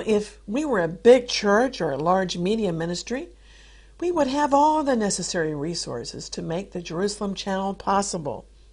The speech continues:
but we're not. We're just a small team with a mandate to declare a biblical message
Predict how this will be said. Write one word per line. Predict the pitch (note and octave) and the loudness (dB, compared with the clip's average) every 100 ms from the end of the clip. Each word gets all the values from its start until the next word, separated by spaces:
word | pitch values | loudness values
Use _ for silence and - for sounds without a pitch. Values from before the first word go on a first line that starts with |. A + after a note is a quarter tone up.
| - | -4
but | - D#3 | 0 2
we're | E3 | 0
not. | D#3 C3 G#2+ - - - - - - - - - | 0 -2 -6 -14 -20 -20 -20 -20 -20 -20 -20 -6
We're | F3+ | -2
just | F3+ F3 | -2 -2
a | D3 | -6
small | - F3 E3+ E3+ | -4 0 0 0
team | - F3+ G3+ G#3+ | -4 -4 -4 -4
with | E3+ | -4
a | |
mandate | E3+ F3 A3+ B3+ D#3+ D#3+ - - | -2 2 2 2 0 -2 -8 -12
to | - | -8
declare | F#3+ F#3 - A#3 B3 D4 D4 | -6 -8 -4 0 2 2 2
a | G#3+ F#3+ | 0 -2
biblical | D#3 D#3 - C4 C#4 C#4+ D4 C4+ | -4 -10 4 6 6 2 2 2
message | B3+ C4+ - A#2+ - - | 2 2 -2 -10 -10 -18